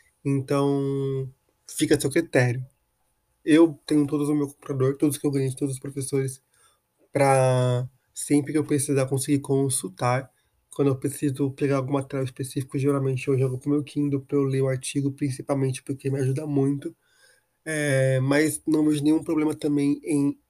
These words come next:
imprimir e ler ele físico, assim, na mão, porque aí você consegue grifar, anotar, mas aí vai de cada um. Cada um vai descobrir a forma que aprende e como quer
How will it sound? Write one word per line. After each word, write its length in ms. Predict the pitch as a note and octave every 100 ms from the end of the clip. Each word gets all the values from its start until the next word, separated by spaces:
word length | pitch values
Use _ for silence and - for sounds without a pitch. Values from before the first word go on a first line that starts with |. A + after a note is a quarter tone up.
| _
imprimir 920 | E3 E3 E3 E3 D#3+ D3 C#3+ D3 D#3 - _ _
e 120 | D#3+ D3
ler 240 | C#3+ D3
ele 180 | C#3+ D#3+
físico, 560 | - D3 D3 C#3 -
assim, 180 | C#3+ C#3+
na 100 | D3
mão, 300 | C3+ C3 C#3 - - - _
porque 160 | - D3
aí 60 |
você 100 | C3+
consegue 280 | C#3+ C3 D3
grifar, 600 | C#3 D3+ C3+ - C3+ C#3+
anotar, 520 | C#3 C#3 C#3+ C#3 C#3+ - _ _ _
mas 320 | D3 C#3+ C#3+
aí 140 | D3 C#3+
vai 160 | C#3+
de 100 | C#3+
cada 320 | - D#3 D3+
um. 180 | C#3+ C#3 C3+ - _ _ -
Cada 240 | C#3 C3+
um 60 | C#3
vai 80 |
descobrir 320 | C#3 - C3+ C3+
a 60 |
forma 300 | B2+ C#3+ C3+
que 380 | C3 D3 C3+ C3+ C3 _ _ _
aprende 760 | - B2+ - C#3 C3 C#3 C#3+ D3
e 60 | C#3
como 420 | - C#3+ C#3 C3+
quer 420 | - C3+ C3 C3